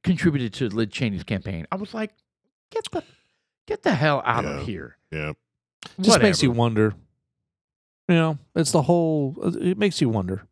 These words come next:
Speaker 3: I, I don't, you know, I don't even know what the fuck I'm
Speaker 1: All
Speaker 3: wondering.
Speaker 1: these people to be so blinded for their hatred
Speaker 3: I don't think
Speaker 1: of
Speaker 3: they're
Speaker 1: Trump.
Speaker 3: blinded, man. I just,
Speaker 1: Oh, they are.
Speaker 3: I think that there's, there's, uh, some sort of master chess game that they're playing, and, uh, they're still playing it.
Speaker 1: That's a good
Speaker 3: And
Speaker 1: point. I mean, back to your establishment. It's the deep state.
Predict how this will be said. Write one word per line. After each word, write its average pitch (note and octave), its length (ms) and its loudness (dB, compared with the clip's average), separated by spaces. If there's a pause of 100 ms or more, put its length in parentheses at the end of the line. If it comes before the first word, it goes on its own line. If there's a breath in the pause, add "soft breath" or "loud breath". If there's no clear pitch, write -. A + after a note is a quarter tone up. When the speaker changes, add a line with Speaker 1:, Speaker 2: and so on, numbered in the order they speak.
(220)
Speaker 3:
I, E3+ 280 0
I F3+ 40 0
don't, D#3+ 200 -2 (220)
you E3 80 -2
know, C3 120 -2
I F3+ 100 6
don't G#3 120 4
even E3 120 2
know E3+ 80 6
what F3 140 0
the C#3 60 -10
fuck A2+ 180 -4
I'm G#2+ 120 -2
Speaker 1:
All G3+ 120 6
Speaker 3:
wondering. A#3+ 180 2
Speaker 1:
these G#3 100 -4
people F3 340 2
to - 120 -8
be A#2+ 140 -4
so A3 720 -4
blinded F3+ 680 0 (340)
for E3 80 0
their B2+ 180 2
hatred E3+ 220 4
Speaker 3:
I A#3+ 40 6
don't C#4+ 140 4
think C#4+ 120 4
Speaker 1:
of - 60 -4
Speaker 3:
they're B3+ 100 6
Speaker 1:
Trump. D#3 140 6
Speaker 3:
blinded, F#3+ 340 4
man. E3+ 120 2
I F3 100 4
just, C#3+ 180 8
Speaker 1:
Oh, E3 60 4
they F#3+ 160 2
are. F#2+ 320 0
Speaker 3:
I D3+ 160 8
think E3+ 480 -2
that D3+ 240 2
there's, C#3 400 2
there's, B2 360 2
uh, A2+ 100 -2
some C3 220 -2
sort B2 220 0
of A2 60 -4
master G#2+ 480 -4
chess B2 280 -4
game A2+ 220 -4
that A2 120 -6
they're A#2+ 120 0
playing, A2+ 440 -6 (240)
and, A#2+ 200 0
uh, B2+ 120 2
they're B2+ 140 2
still E3+ 220 0
playing F3+ 320 -2
it. - 160 -6 (160)
Speaker 1:
That's B2 160 2
a - 20 0
good G3+ 60 8
Speaker 3:
And A#2 80 4
Speaker 1:
point. A#2 220 0 (140)
I C#3 60 -2
mean, C#3 220 0
back D3+ 240 2
to D#3 100 -4
your B2 340 -2
establishment. A#2+ 640 -2
It's C3+ 120 -4
the F3 140 -2
deep F3 220 -4
state. - 280 -4